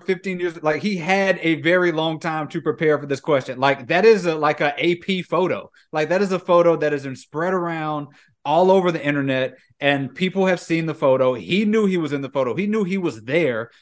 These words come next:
And at some point, somebody was gonna ask this question, and his best answer was like, "Gee, g-, gee golly, I was on my way to the nickel and dime store to get a Kit Kat, and whoop, there were people gathered around, and I just walked over there to see what was going on." Like, that is his best answer,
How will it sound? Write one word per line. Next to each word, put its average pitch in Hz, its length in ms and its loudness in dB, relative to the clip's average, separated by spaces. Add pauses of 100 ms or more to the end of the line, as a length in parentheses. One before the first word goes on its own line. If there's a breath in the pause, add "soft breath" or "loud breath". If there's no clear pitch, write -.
(140 soft breath)
And 156 140 0
at 147 100 0
some 196 280 0
point, 175 260 -4
somebody 151 320 -2
was 135 80 -2
gonna 131 180 -4
ask 127 280 -8
this 123 80 -8
question, 131 420 -2
and 139 180 -2
his 147 200 2
best 170 440 0
answer 147 600 -2 (240 soft breath)
was 131 180 -2
like, 127 360 -2 (220 loud breath)
"Gee, 214 380 0
g-, 175 100 -4 (140)
gee 285 180 0
golly, 202 380 6
I 180 120 0
was 208 140 2
on 196 120 2
my 196 160 2
way 202 400 0 (240 loud breath)
to 196 100 2
the 151 140 0
nickel 240 240 2
and 226 100 -2
dime 214 240 -4
store 180 400 0
to 147 80 -4
get 190 160 -2
a 160 40 -6
Kit 214 240 -6
Kat, 190 260 -4
and 147 120 -2
whoop, 220 220 -2
there 208 120 4
were 151 60 0
people 220 220 -4
gathered 214 320 -6
around, 208 320 -2
and 139 100 -6
I 180 80 -2
just 151 220 -6
walked 185 240 -2
over 180 220 2
there 185 220 0
to 123 80 -8
see 214 180 -2
what 196 60 2
was 185 100 -2
going 196 180 0
on." 156 140 0
Like, 117 160 -4
that 185 180 0
is 196 140 0
his 165 160 -2
best 143 280 0
answer, 135 460 -6